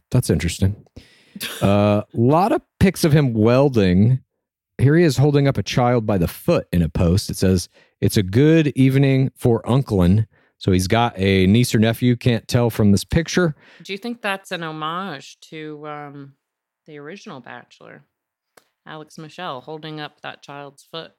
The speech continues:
Speaker 2: in season one.
Speaker 1: Oh, did he hold, I thought it, he yanked him by an arm.
Speaker 2: Oh, it was a f-, it was an arm. Yeah, you're right.
Speaker 1: And that's the minutia we've, uh, we've had burned into our fucking brains. No, Alex Michel held up a child's foot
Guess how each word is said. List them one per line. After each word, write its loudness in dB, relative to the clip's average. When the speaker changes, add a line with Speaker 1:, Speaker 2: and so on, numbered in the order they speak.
Speaker 2:
in -20
season -20
one. -18
Speaker 1:
Oh, 4
did 4
he 2
hold, 2
I 0
thought 2
it, 0
he 4
yanked 0
him -2
by 0
an 0
arm. -2
Speaker 2:
Oh, -2
it -6
was -6
a -14
f-, -20
it -12
was -14
an -20
arm. -20
Yeah, -20
you're -20
right. -20
Speaker 1:
And 2
that's 0
the 2
minutia 2
we've, 2
uh, 2
we've 0
had 0
burned 0
into -2
our 2
fucking -2
brains. 0
No, 4
Alex 2
Michel 2
held 4
up 2
a 0
child's 2
foot 0